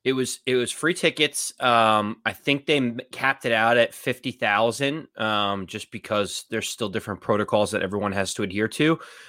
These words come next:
Um, ended up selling out pretty quick. The website was down for a, a, a little while, and, um, I think Eli Manning sent out a tweet that was like, "Hey guys, sorry, first time on the job."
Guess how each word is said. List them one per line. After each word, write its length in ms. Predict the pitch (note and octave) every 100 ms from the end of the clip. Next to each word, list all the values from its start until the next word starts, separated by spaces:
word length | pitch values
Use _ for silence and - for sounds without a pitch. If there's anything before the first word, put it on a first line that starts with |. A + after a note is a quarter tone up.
| -
Um, 540 | B2 A#2 A2 G#2 G#2 - -
ended 220 | C3 C3
up 100 | C3
selling 300 | - B2+ B2+
out 120 | A#2+
pretty 180 | - B2+
quick. 260 | C#3 B2 - - -
The 100 | A2+
website 400 | C#3 C3 E3 C#3
was 160 | B2+
down 440 | - A#2+ A2+ C3+ C3
for 260 | - C#3+
a, 100 | D3 -
a, 120 | C3+ - C#3
a 60 |
little 260 | C#3+ D3 C#3+
while, 460 | C#3+ C#3+ D3+ D3 -
and, 360 | A#2+ A#2 A2+ A2+
um, 300 | G#2+ G#2 G2+
I 80 | A2
think 180 | A2
Eli 220 | A2 A2 G#2+
Manning 380 | G#2+ G#2 G#2
sent 200 | G2 A2+
out 120 | G#2 G2+
a 60 |
tweet 260 | - G#2+ G2+
that 80 | G#2+
was 100 | G2
like, 140 | F#2
"Hey 140 | G#2
guys, 280 | G2+ F#2+ F#2+
sorry, 360 | - F#2+ F2+ E2+
first 260 | G#2+ F#2
time 180 | - F#2+
on 80 | F2+
the 60 | E2
job." 400 | F2 F2 F2